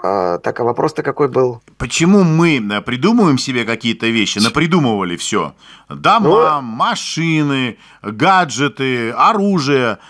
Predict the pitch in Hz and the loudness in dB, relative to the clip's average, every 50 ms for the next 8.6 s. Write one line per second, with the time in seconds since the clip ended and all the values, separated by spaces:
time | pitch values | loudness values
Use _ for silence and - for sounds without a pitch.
0 | - - - - 156 214 240 247 - - - 240 226 220 294 294 277 269 262 262 | -20 -12 -4 0 0 2 2 0 -2 -6 -6 -6 -2 0 2 2 2 0 0 0
1 | 262 247 208 - - 262 247 247 233 220 208 202 196 190 196 196 190 185 180 170 | 0 -2 -2 -2 0 2 2 2 2 0 -2 -2 -2 -2 0 0 0 2 2 2
2 | 170 170 170 185 208 240 233 190 175 156 135 - - - - - - - - - | 2 2 4 4 4 4 4 2 2 2 2 0 -2 -6 -8 -8 -6 -8 -6 -4
3 | 135 123 - - 143 135 127 - 143 139 127 117 - - 123 107 - - 123 107 | -4 -4 -2 0 -2 -2 0 0 0 0 0 0 -4 -8 -10 -10 -10 -8 -10 -10
4 | - - 110 101 95 - - 110 95 92 92 110 143 196 214 208 - 156 131 113 | -6 -6 -4 -4 -4 -4 -4 -2 0 0 0 0 0 -2 -4 -4 -6 -6 -6 -6
5 | - - 113 110 - 113 110 107 107 101 95 90 135 180 190 185 92 85 - - | -6 -8 -8 -8 -6 -4 -4 -2 -2 -2 -2 0 2 2 2 2 0 -6 -6 -10
6 | - - - _ _ _ - 117 - - 135 151 160 - - 156 151 - 175 180 | -18 -20 -20 _ _ _ -18 -18 -12 -6 -4 -4 -4 -4 -4 -4 0 4 4 4
7 | 180 - - - _ _ - - _ - 104 - - _ _ - - - - _ | 4 2 -6 -20 _ _ -20 -16 _ -8 -8 -8 -10 _ _ -18 -16 -16 -16 _
8 | - - 131 - - 151 151 147 143 131 - | -10 -10 -10 -6 -2 0 0 2 0 0 -2